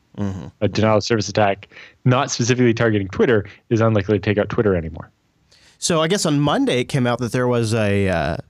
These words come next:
Speaker 1: a vulnerability at N T P. The, uh, code's been patched and released. But, uh, sounds like this could be, uh, on a holiday week, this could be a hard one for people to get in.
Speaker 2: Hmm.
Speaker 1: You know?
Speaker 2: You definitely wanna go and patch that up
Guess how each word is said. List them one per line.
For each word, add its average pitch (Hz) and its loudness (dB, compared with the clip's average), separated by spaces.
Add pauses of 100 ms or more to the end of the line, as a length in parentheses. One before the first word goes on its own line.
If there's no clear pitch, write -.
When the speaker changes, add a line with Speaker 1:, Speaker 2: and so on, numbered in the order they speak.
(340)
Speaker 1:
a - -4
vulnerability 127 0
at 139 0
N 113 2
T 160 0
P. 143 -2 (100)
The, 98 2
uh, 95 2
code's 117 -2
been 110 0
patched - -2
and 113 2
released. 98 0 (360)
But, 123 0
uh, 117 2
sounds 165 0
like 139 -2
this 165 0
could 175 -2
be, 143 2
uh, 120 2
on 135 2
a 117 2
holiday 175 2
week, 170 0
this 175 0
could 185 -2
be 143 2
a 117 4
hard 170 0
one 135 2
for 120 -2
people 143 0
to 117 0
get 120 0
in. 123 0 (720)
Speaker 2:
Hmm. 123 -8 (560)
Speaker 1:
You 101 0
know? 143 0
Speaker 2:
You 120 2
definitely 127 0
wanna 143 2
go 139 2
and 127 0
patch - -6
that 139 0
up - -4